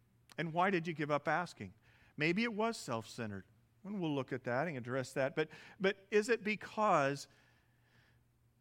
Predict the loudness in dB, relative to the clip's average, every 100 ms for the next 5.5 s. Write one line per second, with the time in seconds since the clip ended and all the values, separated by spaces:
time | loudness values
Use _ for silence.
0 | _ _ -6 -2 -2 -2 0 0 0 -2
1 | -8 -12 -20 _ _ _ _ _ _ _
2 | _ _ _ _ _ -10 -6 -4 -4 -6
3 | -2 0 0 -2 -4 -6 -6 -4 -4 -4
4 | -6 -6 -6 -4 -2 -4 -4 -14 -8 -6
5 | -6 -8 -12 -12 -14